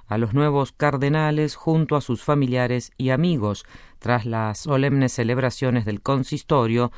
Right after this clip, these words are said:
del sábado y domingo anterior. "Vuestros amados pastores han sido llamados a formar parte del colegio cardenalicio", indicó el Papa.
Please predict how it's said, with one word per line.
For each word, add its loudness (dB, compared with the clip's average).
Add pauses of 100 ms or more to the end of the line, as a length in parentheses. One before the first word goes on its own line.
(220)
del -2
sábado 0
y 2
domingo 2
anterior. 0 (520)
"Vuestros -2
amados 0
pastores 0
han 2
sido 0
llamados 2
a -2
formar 0
parte 0
del 0
colegio 0
cardenalicio", 0
indicó -2
el 0
Papa. -2